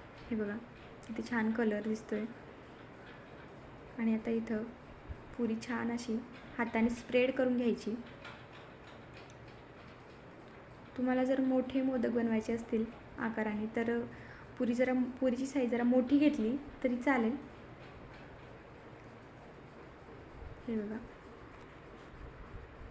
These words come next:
आता हे असं दोन बोटांनी छान असं पॅक करून घे, सील, हे त्या पाकळ्या पाडून घ्यायच्या. हे बघा असं.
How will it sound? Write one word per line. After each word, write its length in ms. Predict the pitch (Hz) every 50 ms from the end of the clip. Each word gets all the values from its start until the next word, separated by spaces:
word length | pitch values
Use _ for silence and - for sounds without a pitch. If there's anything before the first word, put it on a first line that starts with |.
| - - - - - - - - - - - - - - - - - - - - -
आता 300 | 233 220 - 233 220 240 269 - - - - - - - - - - - - - - - - - - - - - - - - - - - - - - -
हे 80 | 247 233
असं 120 | 240 - -
दोन 240 | 254 240 240 240 247
बोटांनी 500 | 247 247 233 233 214 208 202 202 202 233 269 - - - - - - - - - - - - - - - - - - - -
छान 280 | - - 233 220 208
असं 180 | 220 226 - 226
पॅक 320 | 226 - 226 220 220 - -
करून 200 | 240 233 226 226
घे, 60 | 233
सील, 300 | 233 - - 247 233 226 - 240
हे 220 | 233 233 226 220 - - - - - - - - - - - - - - - - -
त्या 120 | 240 226
पाकळ्या 380 | 226 226 240 226 226 233 233 240
पाडून 260 | 240 240 226 220 220
घ्यायच्या. 320 | 226 240 226 - - 214
हे 140 | 214 220 226
बघा 220 | 214 214 208 208 208
असं. 280 | 208 208 - - 220